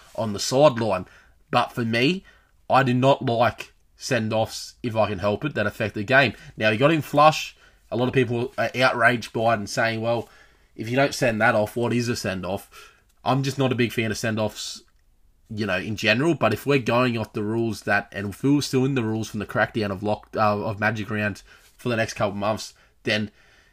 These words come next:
if we're keeping consistent with what the game is established in twenty twenty-one, yeah, it probably should have been a send-off. But the fact that the N R L has, you know, softened their stance on this whole crackdown incident and, and, and business means that the referees are,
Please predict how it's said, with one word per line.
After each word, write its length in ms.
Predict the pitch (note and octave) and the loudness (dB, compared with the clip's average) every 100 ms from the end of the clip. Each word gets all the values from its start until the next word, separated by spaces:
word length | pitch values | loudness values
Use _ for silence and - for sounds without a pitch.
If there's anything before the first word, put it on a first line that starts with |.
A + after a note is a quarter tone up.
| _ | _
if 120 | A2 | -6
we're 80 | A#2+ | -4
keeping 340 | A#2 C#3+ B2 | 2 2 2
consistent 640 | G#2 G#2 - C#3+ - F3 - | -2 -6 -2 -4 -2 -8 -6
with 200 | G#2+ - | -8 -6
what 100 | A2 | -6
the 80 | G2+ | -6
game 300 | A#2 A2 G2+ | -4 -4 -4
is 60 | |
established 540 | F#2+ - G#2+ A#2 A#2+ A#2 | -8 2 2 2 0 -6
in 80 | |
twenty 260 | G#2+ B2 A#2 | -6 -4 -6
twenty-one, 460 | - A2+ A2 C3 C#3 | -6 -6 -2 -2 0
yeah, 180 | C#3+ | 0
it 120 | A2+ - | -2 -4
probably 240 | A#2+ A2+ | -6 -4
should 160 | - A#2+ | -4 -4
have 80 | |
been 140 | A2 G#2+ | -2 -6
a 40 | |
send-off. 540 | - A#2 A#2+ G2 F2+ - | -4 -6 -4 -6 -8 -6
But 140 | G2+ - - - | -8 -8 -20 -10
the 80 | A2 | -2
fact 240 | - C#3 | 4 4
that 60 | B2+ | 4
the 140 | A2+ | 0
N 60 | A#2+ | 2
R 180 | A2+ G#2+ | 4 2
L 140 | A2 G2+ | 0 -2
has, 200 | F#2+ G2 - _ _ | -6 -10 -18 _ _
you 100 | G#2 | -12
know, 220 | G#2 F#2+ G2 | -6 -6 -6
softened 500 | - C3 B2+ B2+ G#2 | 0 2 2 0 -4
their 140 | A2 | -4
stance 440 | - A#2 B2+ B2 | -6 -4 -2 -2
on 80 | G#2+ | -4
this 140 | G#2 - | -6 -4
whole 160 | A2+ | -6
crackdown 580 | G#2 - A#2 - A2 G2+ | -6 0 0 2 -2 -2
incident 480 | A#2 - G#2 G#2 _ _ _ - | -2 -4 -4 -6 _ _ _ -10
and, 240 | G2+ G2+ | -6 -6
and, 220 | F#2 G2+ | -6 -8
and 180 | E2+ G#2 | -8 -6
business 480 | A#2 A#2+ G#2 F#2+ - - - - - - - _ | -4 -4 -4 -8 0 2 2 -2 -4 -8 -20 _
means 300 | A#2 C3 C#3 | -4 -2 0
that 200 | C#3 - _ _ _ - - - - | 0 -2 _ _ _ -16 -16 -10 -2
the 80 | |
referees 600 | C3 D3 C#3 C3 C#3 B2 A#2+ | 6 6 8 8 8 6 2
are, 240 | A#2 G#2+ | 2 0